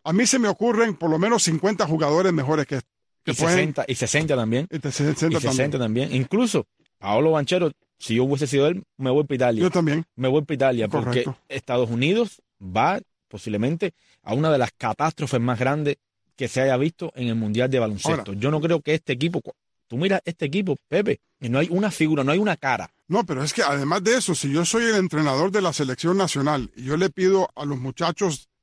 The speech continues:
Speaker 1: de alto calibre que todos conocemos, ¿tú quieres participar en el Mundial? Ay, no, qué pereza. ¿Tú quieres participar? No, no, ¿sabes qué? No, no, no quiero. ¿Quieres representar a tu país en el Mundial? Chico, no, es que, tú sabes, no me siento bien, estuve lesionado, me quiero concentrar. Y si el cincuenta por ciento te va a decir que no,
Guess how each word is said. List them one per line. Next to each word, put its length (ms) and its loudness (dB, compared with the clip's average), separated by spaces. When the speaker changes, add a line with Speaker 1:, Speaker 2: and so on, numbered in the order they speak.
Speaker 1:
de 100 -4
alto 240 -2
calibre 420 0
que 100 -8
todos 260 -2
conocemos, 600 -6
¿tú 120 -4
quieres 240 4
participar 580 -2
en 120 2
el 120 2
Mundial? 380 0
Ay, 100 -2
no, 120 0
qué 120 -4
pereza. 380 -4
¿Tú 100 -8
quieres 220 2
participar? 540 -2
No, 160 4
no, 220 2
¿sabes 260 -2
qué? 160 -8
No, 160 0
no, 240 0
no 140 -2
quiero. 280 -2
¿Quieres 280 0
representar 600 0
a 80 2
tu 140 -8
país 300 0
en 100 2
el 80 2
Mundial? 440 0
Chico, 280 -2
no, 240 4
es 80 2
que, 260 0
tú 140 -8
sabes, 240 2
no 80 0
me 100 0
siento 300 0
bien, 320 4
estuve 280 -2
lesionado, 540 0
me 140 -2
quiero 180 0
concentrar. 560 -2
Y 120 -4
si 160 4
el 100 4
cincuenta 560 2
por 160 0
ciento 320 0
te 100 -2
va 180 4
a 20 4
decir 240 2
que 160 2
no, 260 2